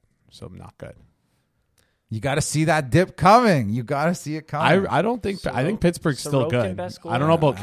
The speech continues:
Speaker 1: Capitals,
Speaker 2: I don't
Speaker 1: but I
Speaker 2: know
Speaker 1: think
Speaker 2: about
Speaker 1: Pittsburgh's still good. I think they're just
Speaker 3: Wow.
Speaker 1: gonna
Speaker 3: Who coulda
Speaker 1: probably come
Speaker 3: possibly
Speaker 1: back.
Speaker 3: said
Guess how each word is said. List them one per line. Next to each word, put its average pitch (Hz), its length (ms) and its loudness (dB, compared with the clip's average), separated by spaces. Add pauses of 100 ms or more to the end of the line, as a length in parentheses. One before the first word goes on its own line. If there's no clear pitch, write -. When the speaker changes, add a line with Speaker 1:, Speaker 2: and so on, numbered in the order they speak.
Speaker 1:
Capitals, 160 340 0
Speaker 2:
I - 20 -12
don't 95 80 -10
Speaker 1:
but 120 80 0
I 113 60 0
Speaker 2:
know 110 60 -6
Speaker 1:
think 131 160 -6
Speaker 2:
about - 80 -14
Speaker 1:
Pittsburgh's 127 380 -6
still 113 260 -4
good. 110 200 -4
I 110 80 0
think 104 200 -8
they're 104 120 -6
just 101 320 -10
Speaker 3:
Wow. - 100 -20 (140)
Speaker 1:
gonna 104 180 -10
Speaker 3:
Who 98 60 -12
coulda 247 160 -6
Speaker 1:
probably 101 120 -4
come 160 120 -4
Speaker 3:
possibly 90 300 -12
Speaker 1:
back. 64 120 -12
Speaker 3:
said 170 120 -16